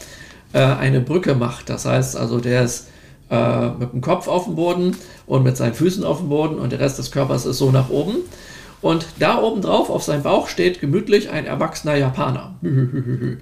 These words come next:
Ja, und der hat einfach diesen Jungen so mit Qi aufgeladen, dass der quasi diese Kraft hat,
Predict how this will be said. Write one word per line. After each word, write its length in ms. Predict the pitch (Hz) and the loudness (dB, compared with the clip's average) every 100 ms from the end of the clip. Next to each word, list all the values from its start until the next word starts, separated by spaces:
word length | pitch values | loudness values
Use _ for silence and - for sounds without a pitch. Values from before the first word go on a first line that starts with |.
| - - - | -14 -16 -2
Ja, 260 | 120 147 - | 0 0 -2
und 160 | - 123 | -6 -2
der 100 | 123 | 0
hat 180 | 156 180 | 0 -2
einfach 400 | 151 143 147 139 - - - - | -2 0 -2 -4 -14 -18 -8 0
diesen 220 | 135 127 | 2 4
Jungen 260 | 131 143 131 | 4 2 2
so 180 | 135 | 0
mit 160 | 156 135 | 0 -2
Qi 200 | 135 139 | 2 2
aufgeladen, 720 | 156 - 156 151 160 175 208 - - - - | 2 -2 -4 -2 -2 -2 -4 -8 -20 -14 -2
dass 240 | 139 139 | -2 0
der 420 | 147 143 139 143 - | 2 2 2 0 -4
quasi 380 | - 139 131 131 | -4 -2 0 -2
diese 220 | 127 123 | -2 -2
Kraft 320 | 135 127 - | -2 -4 -2
hat, 240 | 143 143 | -4 -4